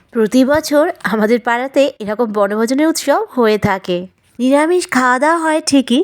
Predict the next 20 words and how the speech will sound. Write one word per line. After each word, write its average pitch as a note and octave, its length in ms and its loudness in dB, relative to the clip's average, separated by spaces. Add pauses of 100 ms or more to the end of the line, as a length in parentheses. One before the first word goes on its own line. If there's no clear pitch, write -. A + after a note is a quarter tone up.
(140)
কিন্তু A#3 300 2 (320)
আনন্দটা A3 560 -2
হয় C#4+ 180 0 (100)
তার A3+ 180 -4 (120)
চাইতেও A#3 360 2 (140)
বেশি। F3+ 320 -2 (440)
লাউ A3 240 2
দিয়ে C#4+ 180 2 (120)
ডাল A3+ 240 0
পড়ার C#4+ 260 0
সাথে G#3+ 200 -2
সাথে C#4+ 240 2 (140)
চলে C4+ 260 4 (180)
এলো A3+ 180 2 (280)
বাঁধাকপি G#3 600 0 (140)
দিয়ে C4+ 140 2 (160)
সমস্ত G#3 420 -2
রকম C4 160 2 (120)
সবজি F3 420 -4
দিয়ে A#3+ 240 0